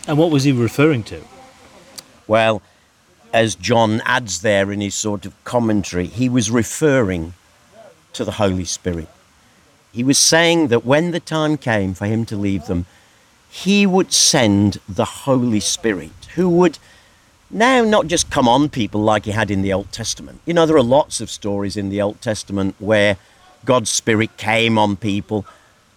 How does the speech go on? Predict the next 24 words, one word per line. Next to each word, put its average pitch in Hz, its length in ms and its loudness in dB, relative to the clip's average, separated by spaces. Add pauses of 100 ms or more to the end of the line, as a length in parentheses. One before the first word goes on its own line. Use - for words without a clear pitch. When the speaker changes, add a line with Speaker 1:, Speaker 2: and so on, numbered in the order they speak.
(180)
Speaker 2:
to - 100 0
do 147 360 2
something, 104 720 -2 (240)
but 156 160 4
it, - 100 -2
it 190 140 -2
was 190 160 -4
normally 233 400 2
for, 160 360 2 (220)
just 190 220 0
for 170 120 2
a 151 60 2
particular 131 540 0
occasion 139 560 2
or 101 200 4
a 98 40 0
particular 110 600 -4
event. 120 540 0
It 110 120 -10 (440)
doesn't 143 260 0
seem 135 300 2
like 113 280 2
he 123 120 -2
ever 110 240 0